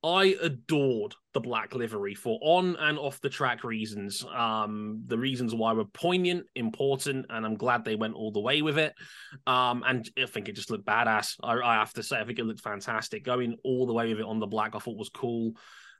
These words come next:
They went back to silver when Ineos bought a third of the team, and I think it was their owner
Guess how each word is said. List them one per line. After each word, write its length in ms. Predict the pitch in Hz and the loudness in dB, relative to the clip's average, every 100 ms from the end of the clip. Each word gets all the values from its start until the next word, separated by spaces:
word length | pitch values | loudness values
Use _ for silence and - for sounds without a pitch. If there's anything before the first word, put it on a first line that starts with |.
| _ | _
They 100 | 139 | 0
went 300 | 135 139 113 | 2 0 0
back 260 | 156 175 - | 4 4 2
to 120 | - | -2
silver 540 | 143 - 147 143 127 120 | -2 0 2 2 0 0
when 320 | 120 117 113 | 0 0 0
Ineos 640 | 117 127 120 117 113 - - _ _ - | 0 0 2 2 0 -2 -8 _ _ 4
bought 240 | 135 123 | 6 6
a 20 | |
third 320 | 113 131 120 110 | 2 -2 0 -2
of 60 | |
the 60 | 104 | -2
team, 640 | - 120 113 110 107 107 117 | -2 -2 0 0 0 -2 -4
and 300 | 110 107 101 | -2 -2 -2
I 20 | |
think 220 | 113 107 | -4 -4
it 80 | 113 | -4
was 160 | 104 | -4
their 260 | 101 104 110 | -2 0 2
owner 280 | 107 107 | 2 0